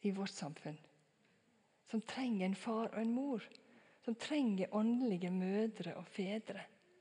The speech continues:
som trenger at vi, som kanskje er en generasjon eldre enn de andre, trenger at, vet du hva, det er noe du har som noen trenger. Det står også det å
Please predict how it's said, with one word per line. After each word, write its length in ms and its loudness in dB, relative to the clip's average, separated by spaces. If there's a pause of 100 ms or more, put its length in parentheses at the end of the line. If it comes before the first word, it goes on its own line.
(800)
som 160 -2
trenger 460 2
at 80 -8
vi, 380 4 (400)
som 100 2
kanskje 460 6
er 260 6 (1040)
en 120 4
generasjon 600 6
eldre 340 6
enn 80 0
de 80 -6
andre, 380 0 (640)
trenger 400 0
at, 100 -12 (140)
vet 180 -4
du 80 -2
hva, 140 0 (340)
det 100 -8
er 200 4
noe 260 0
du 180 -2
har 400 -4 (300)
som 220 -6
noen 420 -4
trenger. 480 -12 (2250)
Det 80 2
står 240 6
også 320 2
det 220 4 (880)
å 60 0